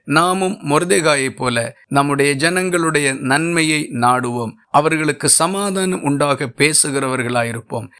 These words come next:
நாம் கர்த்தருடைய பார்வையில் அருமையானவர்களாயிருப்போம், வாழ்ந்திருப்போம்.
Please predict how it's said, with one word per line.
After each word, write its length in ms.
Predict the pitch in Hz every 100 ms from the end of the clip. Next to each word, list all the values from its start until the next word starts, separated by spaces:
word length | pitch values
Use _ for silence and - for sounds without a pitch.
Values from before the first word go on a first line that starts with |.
| _
நாம் 240 | 151 151
கர்த்தருடைய 580 | 180 165 - 208 202 196
பார்வையில் 600 | 165 151 151 143 139 131
அருமையானவர்களாயிருப்போம், 1500 | 123 143 170 170 165 147 143 135 135 127 123 104 131 117 - 127
வாழ்ந்திருப்போம். 800 | 120 131 165 127 113 - -